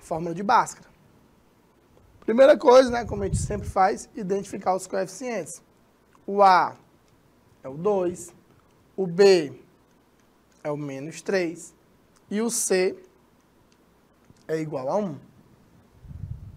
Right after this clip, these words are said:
Formulazinha do delta.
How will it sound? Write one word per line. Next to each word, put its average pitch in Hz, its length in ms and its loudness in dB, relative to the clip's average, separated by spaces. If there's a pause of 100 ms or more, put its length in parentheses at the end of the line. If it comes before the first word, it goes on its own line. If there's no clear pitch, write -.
(2000)
Formulazinha 220 840 0
do 214 100 -6
delta. 196 460 4